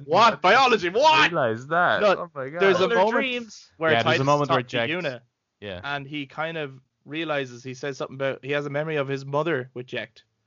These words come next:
Speaker 1: And he's crying for his mother. And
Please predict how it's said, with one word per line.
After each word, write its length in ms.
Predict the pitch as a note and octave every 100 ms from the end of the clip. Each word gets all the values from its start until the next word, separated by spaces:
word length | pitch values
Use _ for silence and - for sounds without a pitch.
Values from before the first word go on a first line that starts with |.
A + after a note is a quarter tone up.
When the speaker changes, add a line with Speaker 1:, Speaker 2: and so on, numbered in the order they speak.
| _ _ _ _ _ _ -
Speaker 1:
And 560 | C3+ B2+ C3 B2+ B2+ -
he's 220 | B2+ C3
crying 500 | - - C#3+ D#3+ D#3+
for 100 | C#3
his 140 | B2
mother. 340 | C3 C3 G#2+ B2 _ _ _ _ _ _ -
And 580 | B2 B2 B2 A#2+ A#2